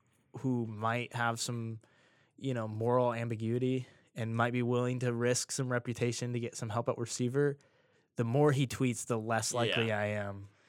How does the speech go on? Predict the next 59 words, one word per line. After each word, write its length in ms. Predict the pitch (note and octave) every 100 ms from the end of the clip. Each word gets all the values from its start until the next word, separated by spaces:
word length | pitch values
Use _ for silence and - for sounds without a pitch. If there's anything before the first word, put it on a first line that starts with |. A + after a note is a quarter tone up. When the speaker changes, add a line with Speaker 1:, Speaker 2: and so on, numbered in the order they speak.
| -
Speaker 1:
to 80 |
put 200 | A#2+ B2+
my 200 | A2 A2
reputation 520 | A2 G#2 G2 G#2+ G2+ G#2
out 80 | G2+
on 40 |
the 60 | G2
line, 300 | G2+ A#2 A#2+
'cause 140 | A2+
you 80 | C3
just, 180 | C#3+ - _ - - - - _
you 120 | B2
can't 260 | - F3+ -
trust 300 | - C#3+ -
him. 280 | D#3 D3+ C#3+ _ _ -
And 160 | C#3
I 40 | B2+
think 300 | - C#3+ - _
with 220 | B2 A#2+
all 280 | B2 B2+ C#3+
the 100 | C#3
things 300 | A2+ C3+ B2+
that 180 | A#2+ G2+
happened 360 | A2+ A#2+ A#2 A2+
earlier 240 | B2 B2 A#2
in 60 |
the 80 | G#2+
season 480 | - B2+ A#2 A2+ A2 - - _ _ _ _ _ -
that 160 | - A#2
we 100 | B2
s-, 220 | G#2+ - - -
I 40 | C#3+
mean, 100 | C3+
they're 100 | B2
obviously 420 | B2+ B2+ - A#2+
not 360 | G#2+ A2 A2 -
criminal 360 | - B2 A2+ G#2+
cases 380 | - G#2+ A#2
at 140 | A2+ F2+
this 120 | C3
Speaker 2:
Yeah. 60 | -
Speaker 1:
point, 140 | B2
they're 80 | A2
civil, 340 | - D3+ C3+
but 280 | A#2 C3 B2+
the 80 | B2
way 240 | A#2+ C3
he 160 | C3 C#3+
responded 640 | C3 - A2 A#2+ B2+ B2
and, 100 | A2+
like, 140 | G#2+ G#2
reached 320 | A#2+ C3 -
out 200 | A#2 A#2+
to 80 | -
s-, 200 | B2 C#3+ C#3
like, 220 | A#2+ A#2
some 180 | - C3
of 60 |
those 200 | B2+ B2